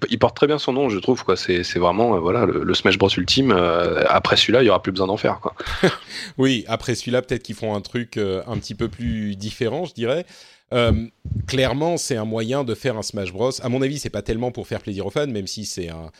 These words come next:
Speaker 2: un, un élément, euh, qui va avoir, euh, son importance aussi, mais c'est surtout parce que c'était comment faire un Smash Bros relativement vite, euh, et,
Speaker 1: Alors,
Speaker 2: et
Speaker 1: je
Speaker 2: pour
Speaker 1: pense pas.
Speaker 2: satisfaire les gens et
Speaker 1: je,
Speaker 2: Enfin,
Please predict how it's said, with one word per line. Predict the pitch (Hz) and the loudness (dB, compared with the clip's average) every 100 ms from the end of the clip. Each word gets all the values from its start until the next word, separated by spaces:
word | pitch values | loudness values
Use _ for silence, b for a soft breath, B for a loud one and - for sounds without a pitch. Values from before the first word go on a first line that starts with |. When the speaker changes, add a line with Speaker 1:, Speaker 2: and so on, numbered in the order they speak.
| b b _ | b b _
Speaker 2:
un, | 107 101 | -6 -4
un | 104 98 101 | -4 -4 -4
élément, | 104 104 107 107 101 104 101 | -2 -2 -2 -2 -4 -6 -8
euh, | 92 | -8
qui | 92 - 95 | -10 -12 -8
va | 95 92 90 85 71 | -6 -4 -4 -6 -8
avoir, | 101 95 107 98 | -10 -2 -2 -2
euh, | 92 92 92 85 | -8 -8 -8 -10
son | - 104 | -8 -8
importance | 95 98 107 98 | -6 -6 -6 -6
aussi, | 135 196 165 | -4 -4 -2
mais | 117 98 B B B _ | -2 -4 B B B _
c'est | - 113 | -6 -4
surtout | - 107 - 175 | -4 -4 -4 -2
parce | - | -4
que | - 139 | -2 -4
c'était | 120 - | -2 -4
comment | 120 110 117 | -4 -2 -2
faire | - 98 | -4 -6
un | 98 | -6
Smash | - 95 90 | -8 -8 -4
Bros | 110 123 | -4 -2
relativement | 117 104 - 107 101 | -2 -4 -6 -8 -8
vite, | 87 117 175 - b b b - | -6 -8 -10 -18 b b b -4
euh, | 104 98 95 92 92 90 - | -2 0 -2 -4 -6 -10 -2
et, | 127 120 107 101 90 | 0 2 0 -2 2
Speaker 1:
Alors, | 131 98 - | 2 2 -4
Speaker 2:
et | 101 | 0
Speaker 1:
je | - | 2
Speaker 2:
pour | 160 | 2
Speaker 1:
pense | 185 104 | 0 0
pas. | 151 | 0
Speaker 2:
satisfaire | - 110 92 | 0 -4 -4
les | 92 | -6
gens | 127 165 139 | -6 -6 -6
et | 95 82 80 82 - _ _ _ _ | -6 -6 -8 -10 -14 _ _ _ _
Speaker 1:
je, | - | -4
Speaker 2:
Enfin, | 107 | 0